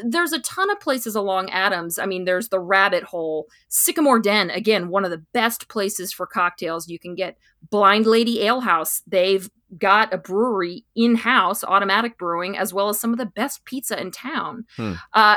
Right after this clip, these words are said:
Speaker 1: and then if you're looking for the best margarita in San Diego, I stand by it, Cantina Mayuel.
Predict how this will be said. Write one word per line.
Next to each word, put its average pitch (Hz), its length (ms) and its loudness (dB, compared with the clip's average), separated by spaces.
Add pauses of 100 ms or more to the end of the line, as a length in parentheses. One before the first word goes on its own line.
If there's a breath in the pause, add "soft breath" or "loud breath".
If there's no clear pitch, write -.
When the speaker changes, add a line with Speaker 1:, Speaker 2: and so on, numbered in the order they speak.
(100)
Speaker 1:
and 247 240 4
then 302 420 0
if 226 120 -2
you're 320 240 -2
looking 320 240 -6
for 269 140 -8
the 208 80 -4
best 196 400 -4
margarita 175 640 -4
in 233 120 0
San 233 240 -2
Diego, 233 420 0 (280 soft breath)
I - 40 -12
stand 247 360 2
by 214 200 4
it, 214 140 0 (140)
Cantina 220 440 -2
Mayuel. 202 640 0